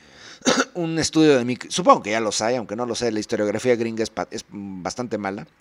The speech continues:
pero bueno, supongo que alguien ya se atrevió a, a hacer una microhistoria del pueblo de Tuskegee por todas las atrocidades que han cometido, y una de estas fue a partir del treinta y dos al setenta y dos, cuarenta años además,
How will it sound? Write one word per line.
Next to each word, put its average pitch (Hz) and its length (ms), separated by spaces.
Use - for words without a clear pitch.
pero 104 140
bueno, 110 220
supongo 120 280
que 113 120
alguien 113 200
ya 107 120
se 123 80
atrevió 101 440
a, 104 140
a 110 80
hacer 131 240
una 107 400
microhistoria 127 880
del 104 540
pueblo 131 260
de 107 120
Tuskegee 123 600
por 104 100
todas 135 160
las 127 140
atrocidades 113 380
que 123 60
han 120 80
cometido, 123 480
y 127 120
una 135 160
de 123 80
estas 123 260
fue 120 140
a 110 80
partir 113 300
del 123 220
treinta 123 460
y 131 60
dos 156 220
al 127 100
setenta 110 360
y 107 40
dos, 123 180
cuarenta 160 420
años 135 240
además, 101 440